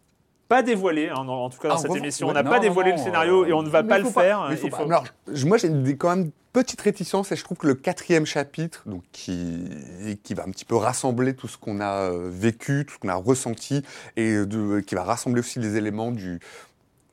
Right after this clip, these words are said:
Speaker 2: de ce, la, hum, grande histoire, je trouve qu'il est pas assez bien, euh, ficelé. C'est-à-dire qu'il aurait pu être un petit peu plus, euh, peut-être un petit peu plus punchy et peut-être un peu moins, euh,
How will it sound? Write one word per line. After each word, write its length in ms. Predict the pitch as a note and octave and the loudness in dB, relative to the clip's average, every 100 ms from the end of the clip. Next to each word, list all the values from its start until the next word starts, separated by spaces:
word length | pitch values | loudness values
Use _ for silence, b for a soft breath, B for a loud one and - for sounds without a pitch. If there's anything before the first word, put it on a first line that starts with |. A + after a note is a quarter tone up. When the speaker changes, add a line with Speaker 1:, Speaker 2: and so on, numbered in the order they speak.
| - - | -20 -16
Speaker 2:
de 200 | G2 G2 | -8 -6
ce, 140 | A2 A#2 | -4 -2
la, 260 | G2 G2+ | 2 4
hum, 360 | F2+ G2 G2+ G#2 | 2 -2 -6 -2
grande 340 | B2 C#3 E3 | 4 6 6
histoire, 460 | D#3+ - F3 F#3+ A#3+ B B B B | 4 2 4 4 4 B B B B
je 120 | - | -10
trouve 160 | F3 A#3 | -6 -6
qu'il 160 | - F#3 | 0 2
est 60 | F3 | 4
pas 180 | G3+ | 4
assez 240 | F#3 - F#3 | 4 4 2
bien, 380 | C3+ E3+ E3+ D#3+ | 2 -2 -2 2
euh, 220 | C3+ B2 | 2 2
ficelé. 420 | - D3 - B2 | -2 -8 -2 -4
C'est-à-dire 420 | - B2+ A#2+ A#2+ | -2 0 2 2
qu'il 140 | - C3+ | 2 2
aurait 140 | C#3 | 2
pu 160 | - E3 | 2 -2
être 180 | D#3+ | -2
un 60 | D3 | -6
petit 180 | - C3 | -8 -10
peu 140 | D3+ | -10
plus, 520 | C3 - D3+ D#3 D#3+ | -10 -8 -4 -4 -2
euh, 160 | C#3 A2+ | 0 -2
peut-être 240 | G#2+ C#3+ C3 | -2 -4 -4
un 40 | |
petit 140 | B2 | -4
peu 100 | - | -4
plus 160 | B2+ C3 | -2 -4
punchy 760 | - E3 D#3+ - D#3 D#3+ F3 F#3+ B B B | 0 0 2 -4 -4 0 0 -2 B B B
et 140 | B2+ - - | -2 -2 -4
peut-être 220 | D#3 C#3 | -6 -4
un 40 | |
peu 120 | C3 | -2
moins, 420 | C3 C3 C3+ C#3+ - | 0 2 0 -2 -4
euh, 500 | G#2+ G2+ G2+ G2+ G2 | -6 -4 -4 -4 -6